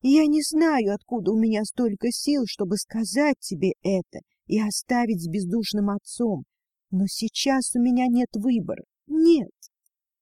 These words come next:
«Не плачь, мам, я понимаю, не хочу, чтобы ты уходила, но отец,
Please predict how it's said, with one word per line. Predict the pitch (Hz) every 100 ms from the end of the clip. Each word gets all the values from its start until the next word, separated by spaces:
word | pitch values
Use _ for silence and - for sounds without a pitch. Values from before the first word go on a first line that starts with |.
| _ _ _ -
«Не | 247
плачь, | 247 262 233 - 196
мам, | 190 170 - _ -
я | 233 226
понимаю, | 226 233 247 247 220 175 _ -
не | 262
хочу, | 294 311 - 320
чтобы | - 190 175 -
ты | 233 226
уходила, | 202 - 202 170 202 190 208
но | 226 240
отец, | 240 - 262 240